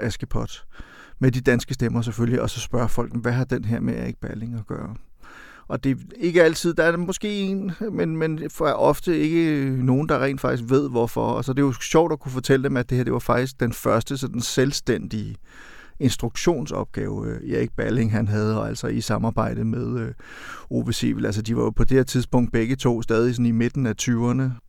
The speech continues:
øh, og forholdsvis ubeskrevne. Øh, Balling havde lavet en dokumentarfilm om Israel <laughs> sammen med Mogens Wietz, øh, og Sevel havde instrueret noget, noget dokumentarfilm og noget kortfilm,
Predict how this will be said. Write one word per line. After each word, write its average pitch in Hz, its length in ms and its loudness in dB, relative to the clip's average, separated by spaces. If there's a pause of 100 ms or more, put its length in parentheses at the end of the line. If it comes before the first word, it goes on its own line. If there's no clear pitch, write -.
(880)
øh, 156 320 8
og - 140 4
forholdsvis 135 500 2
ubeskrevne. 123 680 2 (280)
Øh, 120 400 0 (920)
Balling 135 300 2
havde 123 80 4
lavet 120 140 2
en 127 60 -2
dokumentarfilm 117 800 -2
om 113 140 -4
Israel - 520 -4 (220)
<laughs> - 280 -8
sammen 135 200 2
med 127 120 6
Mogens 123 400 2
Wietz, - 380 -2
øh, 120 400 2
og 113 120 0
Sevel 131 380 2
havde 123 160 4
instrueret 131 420 2
noget, 117 460 0
noget 110 200 -4
dokumentarfilm 113 640 0
og 113 80 -4
noget 107 160 -6
kortfilm, 131 580 0